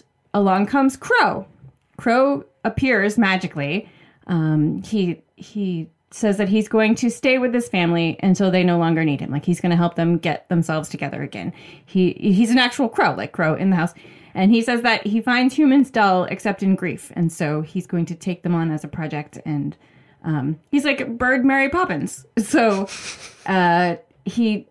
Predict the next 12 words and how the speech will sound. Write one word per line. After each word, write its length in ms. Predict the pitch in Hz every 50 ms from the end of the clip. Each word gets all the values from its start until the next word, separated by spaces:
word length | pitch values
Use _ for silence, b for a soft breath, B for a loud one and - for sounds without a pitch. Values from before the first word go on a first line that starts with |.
| _ -
he 220 | 202 202 233 233
helps 260 | 233 277 349 - -
them 240 | - 226 190 175 180
through 260 | 185 - 240 254 262
this 180 | 240 240 233 -
period. 680 | - - 330 392 330 226 185 175 175 170 185 - - -
And 440 | 190 185 185 185 180 180 180 170 -
the 60 | 190
man 240 | 190 190 190 196 202
starts 340 | - - 214 196 190 -
to 160 | - - 196 175
write 360 | 160 185 180 185 - -